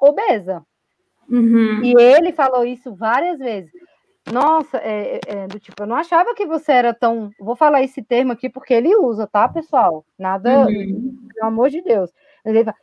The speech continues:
Speaker 1: "Eu não achava que você fosse tão gorda." Isso me incomoda, porque você vê, na, no hábito alimentar dele, ele é mais saudável, ele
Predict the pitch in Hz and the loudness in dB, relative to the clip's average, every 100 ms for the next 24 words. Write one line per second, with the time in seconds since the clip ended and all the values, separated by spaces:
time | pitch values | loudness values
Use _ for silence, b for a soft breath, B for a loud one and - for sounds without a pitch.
0 | - 233 339 453 339 320 311 285 247 233 | -6 0 2 2 0 0 0 0 -2 -4
1 | - 247 226 214 196 170 156 151 _ _ | -2 -2 0 2 2 -2 -10 -14 _ _
2 | _ _ _ _ _ 208 240 269 285 277 | _ _ _ _ _ -4 -2 -2 0 0
3 | 285 349 381 269 - 277 262 233 254 214 | 2 4 4 4 2 0 0 2 2 0
4 | 196 220 208 214 269 269 285 262 311 392 | -4 -4 -2 -2 -2 -2 2 4 4 2
5 | 339 - 262 226 226 208 196 202 196 214 | -2 0 2 2 0 -6 -6 -6 -4 -2
6 | 254 240 - 240 226 196 185 226 240 240 | -4 -4 -4 -2 -2 -6 -8 -4 -2 2
7 | 233 226 220 - 240 208 | 2 2 -2 -2 -2 0